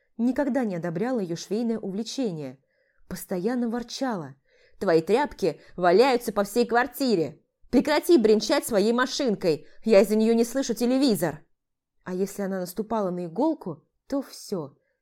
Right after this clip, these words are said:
пиши пропало. Мать всегда была чемпионкой по выносу мозга, а когда ее бросил Асин отец, стала вообще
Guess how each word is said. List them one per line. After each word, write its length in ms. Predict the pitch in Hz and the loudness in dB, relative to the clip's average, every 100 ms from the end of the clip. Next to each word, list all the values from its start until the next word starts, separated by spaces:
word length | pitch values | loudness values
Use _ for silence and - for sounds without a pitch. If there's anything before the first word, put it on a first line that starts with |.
| _ | _
пиши 360 | 196 175 - 262 | -10 -8 -10 -10
пропало. 680 | - 165 165 180 151 135 - _ _ _ _ _ - | -10 -10 -10 -12 -12 -16 -20 _ _ _ _ _ -10
Мать 340 | 196 247 - | -6 -6 -8
всегда 440 | - 269 220 269 202 | -12 -10 -6 -4 -4
была 200 | 165 170 | -6 -10
чемпионкой 640 | - 175 185 247 254 175 | -10 -8 -6 -6 -6 -10
по 140 | 170 | -8
выносу 440 | 165 240 220 - 226 | -4 -2 -4 -4 -4
мозга, 600 | 240 247 202 139 135 135 _ _ _ _ | -4 -4 -6 -8 -14 -16 _ _ _ _
а 80 | 190 | -8
когда 240 | 196 196 | -4 -2
ее 160 | 190 190 | -2 -2
бросил 440 | 185 190 - 180 185 | -4 -6 -6 -10 -8
Асин 340 | 175 180 170 | -12 -10 -12
отец, 500 | - 151 - 277 - - _ _ _ | -12 -12 -8 -8 -10 -20 _ _ _
стала 520 | - - 214 226 214 _ _ - | -16 -10 -8 -10 -14 _ _ -12
вообще 640 | 233 240 - - 143 131 | -10 -10 -12 -12 -14 -16